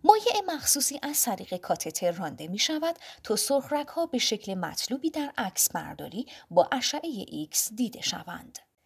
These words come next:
تصاویر اشعه ایکس متعددی با حرکت مایع در سرخ رگ گرفته می‌شود. ممکن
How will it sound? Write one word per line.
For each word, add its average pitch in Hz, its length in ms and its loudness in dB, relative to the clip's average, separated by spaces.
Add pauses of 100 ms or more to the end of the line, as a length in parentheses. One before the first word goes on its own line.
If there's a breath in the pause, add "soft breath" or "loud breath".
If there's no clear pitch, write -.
(140)
تصاویر 392 520 6 (140)
اشعه 180 600 -2
ایکس 285 300 0
متعددی 285 800 -2
با 214 160 0
حرکت 165 580 -6
مایع 170 400 -4
در 277 200 -4
سرخ - 400 0
رگ 151 280 -4
گرفته 190 420 0
می‌شود. - 520 -8 (300)
ممکن 427 380 10